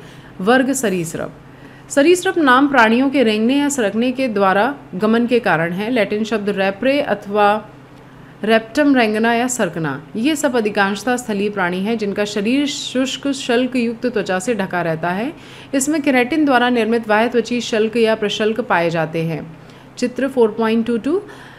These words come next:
इनमें बाह्य कर्ण छिद्र नहीं पाए जाते हैं। कर्णपटल बाह्य कान का प्रतिनिधित्व करता है। दो जोड़ी पाद उपस्थित होते हैं।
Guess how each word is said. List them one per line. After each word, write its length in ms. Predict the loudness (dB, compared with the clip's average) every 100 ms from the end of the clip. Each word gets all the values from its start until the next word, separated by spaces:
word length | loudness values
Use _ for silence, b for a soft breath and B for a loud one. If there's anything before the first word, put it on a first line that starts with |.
| B 0
इनमें 320 | 4 4 4
बाह्य 300 | 4 4 4
कर्ण 340 | 0 2 2 0 -4
छिद्र 360 | -4 0 0
नहीं 280 | 2 2 2
पाए 260 | 4 2 2
जाते 280 | -2 -2
हैं। 240 | -4 -4 -2
कर्णपटल 540 | -2 -2 -2 -2 0
बाह्य 240 | 0 0 0
कान 280 | -2 0
का 80 | -2
प्रतिनिधित्व 640 | -4 -4 -2 0 0 -2
करता 320 | -2 -4 -2 -4
है। 220 | -4 -8 B B 0
दो 160 | 2
जोड़ी 240 | 4 2 2
पाद 280 | 0 0 0
उपस्थित 380 | -4 -2 -2
होते 260 | -2 0 -2
हैं। 260 | -2 -4